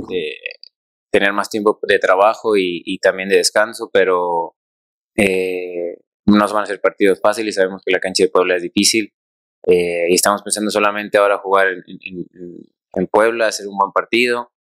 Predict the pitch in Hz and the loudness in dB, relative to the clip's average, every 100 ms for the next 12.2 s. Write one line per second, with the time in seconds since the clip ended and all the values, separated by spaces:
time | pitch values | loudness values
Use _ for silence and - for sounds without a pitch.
0 | _ 98 92 92 92 - 92 101 92 95 | _ 2 4 4 2 0 -4 -2 -2 -2
1 | 95 95 90 104 107 107 98 92 95 92 | -2 -6 -2 0 0 -2 -4 -4 -6 -2
2 | 92 82 - - _ _ _ 90 85 - | -2 -2 -6 -18 _ _ _ 0 2 2
3 | 87 87 98 92 90 90 92 92 92 87 | 0 0 -2 -2 -2 0 2 2 2 0
4 | - 110 113 101 95 - 87 85 85 90 | -2 -2 0 -2 -4 0 2 2 2 2
5 | 92 92 85 - _ _ 113 110 87 95 | 2 -2 -6 -14 _ _ 0 0 -2 -4
6 | 95 90 87 95 - 95 101 101 - 90 | 0 2 0 -2 -8 -4 -2 0 2 0
7 | 87 85 80 78 _ _ _ _ - 90 | 0 0 -2 -6 _ _ _ _ -4 0
8 | 92 90 90 92 95 98 95 92 98 - | 0 2 0 0 -4 -4 -4 0 -2 0
9 | 101 101 95 - - _ 90 - 92 92 | 0 0 -2 -6 -12 _ -16 -2 0 0
10 | 95 92 87 92 - 90 92 87 - 98 | -2 -2 0 0 0 -2 -2 -2 2 2
11 | 101 101 95 92 90 87 92 92 87 - | 2 -4 -6 0 2 2 0 -2 -4 2
12 | 98 101 | 2 2